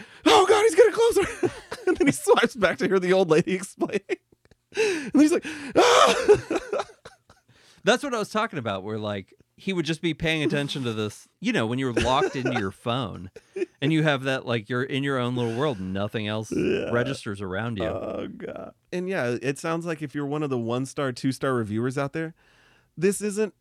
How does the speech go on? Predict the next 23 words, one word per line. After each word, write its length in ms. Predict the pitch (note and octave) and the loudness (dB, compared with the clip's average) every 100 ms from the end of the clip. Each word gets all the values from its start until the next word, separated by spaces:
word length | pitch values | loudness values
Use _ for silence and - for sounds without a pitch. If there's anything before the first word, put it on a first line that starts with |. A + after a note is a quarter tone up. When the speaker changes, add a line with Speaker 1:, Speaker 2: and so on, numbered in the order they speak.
| - | -4
Speaker 1:
a 100 | C#3+ | -4
found 320 | - D#3 D3+ | 0 0 0
footage 460 | E3 D#3+ D3 A#2+ - A#2 | -2 -2 -4 -8 -16 -20
straight 500 | - - D3 D3 - | -18 -6 -4 -4 -8
horror 540 | - - C#3 C#3+ C3+ | -10 -2 0 2 0
movie. 520 | A#2+ C3+ C3+ G2+ G#2+ C#3 | 2 0 0 -2 -4 -4
This 180 | C#3 D3 | -2 0
isn't 180 | E3 F3 | 0 -2
a 60 | |
found 340 | D#3 D#3 D3 D3 | -4 -2 -4 -4
footage 320 | D#3+ C3+ G#2 | -4 -4 -6
comedy, 720 | - C#3 D3 D#3 C#3+ C3+ B2+ A#2 - - | -6 -2 0 0 2 2 0 -2 -10 -6
uh, 180 | A#2+ A#2+ | -4 -4
satire. 760 | A#2 C#3+ D3 - B2 G2+ F#2 A#2 - | -6 -4 -4 -4 -6 -4 -8 -8 0
You 160 | C#3 | 2
know, 320 | D3 C3+ C3 - | 2 2 0 0
it's, 360 | C#3 C3 - - _ _ _ _ _ _ | -2 -2 -8 -20 _ _ _ _ _ _
it's 160 | - B3+ | 0 2
a 80 | D4+ | 0
little 400 | B3 C4 E4 F#4 | 0 0 2 2
bit 180 | F#4 F#4+ | 2 0
of 120 | F#4 | 0
everything. 680 | F4+ F#4 F#4 G4 G4+ G4+ | -2 0 -2 -2 -4 -6